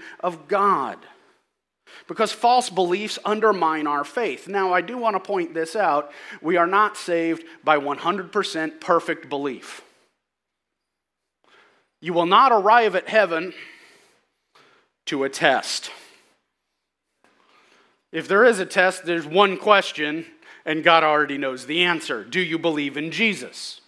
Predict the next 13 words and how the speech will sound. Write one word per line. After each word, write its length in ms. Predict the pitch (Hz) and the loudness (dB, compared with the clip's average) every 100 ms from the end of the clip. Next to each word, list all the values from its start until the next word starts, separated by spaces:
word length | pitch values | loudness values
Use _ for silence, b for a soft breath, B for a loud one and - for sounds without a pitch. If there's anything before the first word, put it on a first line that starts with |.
| _ _ _ _ _ _ _ _ _ _ _ _ _ _ _ _ _ _ _ _ _ _ _ _ _ _ _ _ _ _ _ | _ _ _ _ _ _ _ _ _ _ _ _ _ _ _ _ _ _ _ _ _ _ _ _ _ _ _ _ _ _ _
There's 160 | - 127 | -12 -6
no 120 | 151 | -4
number 320 | 139 147 139 | -4 -4 -4
two 180 | 127 147 | -6 -8
pencil 380 | - 143 131 127 | -6 -6 -6 -8
needed. 380 | 131 196 127 101 _ b b b _ _ _ _ _ _ _ _ _ _ _ _ b | -6 -6 -8 -14 _ b b b _ _ _ _ _ _ _ _ _ _ _ _ b
But 120 | 196 | -8
sometimes 540 | - 302 320 247 254 214 | 0 2 2 0 -2 -4
we 100 | 247 | -6
can 160 | 220 226 | -6 -2
act 440 | 294 254 208 - - | 2 4 4 0 -2
as 260 | 220 190 | 0 -2
though, 680 | 180 277 220 190 196 202 202 | 2 4 6 4 2 -2 -6